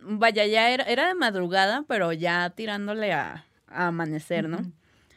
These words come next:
Speaker 1: Este, o sea, eran como aproximadamente cinco de la mañana. Cuatro o cinco, entonces la puerta de, de estos cuartos, como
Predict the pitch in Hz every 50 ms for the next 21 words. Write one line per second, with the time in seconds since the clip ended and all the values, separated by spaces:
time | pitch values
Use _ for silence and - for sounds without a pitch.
0 | _ _ _ _ - 185 196 185 180 - - - 190 185 180 180 180 175 165 165
1 | 165 180 175 180 202 214 220 220 220 202 190 175 165 160 - 175 170 160 156 -
2 | - 170 165 165 170 180 190 196 190 196 196 185 190 190 185 180 - - - 208
3 | 208 208 208 208 208 208 214 214 208 185 165 160 156 147 - 147 - _ _ _
4 | _ _ _ _ _ _ _ _ _ _ _ _ _ _ _ _ _ - - 208
5 | 208 190 190 - 214 214 - 247 247 262 262 277 277 269 254 233 190 185 185 180
6 | - 196 196 196 - - _ _ _ _ _ _ _ _ _ _ _ - 208 220
7 | 220 226 220 220 220 220 214 220 214 - 254 247 247 247 254 247 - 247 254 262
8 | 269 262 240 214 175 185 190 190 185 - 226 220 - - - 247 226 220 220 220
9 | 202 202 208 208 - - - 165 156 143 170 170 -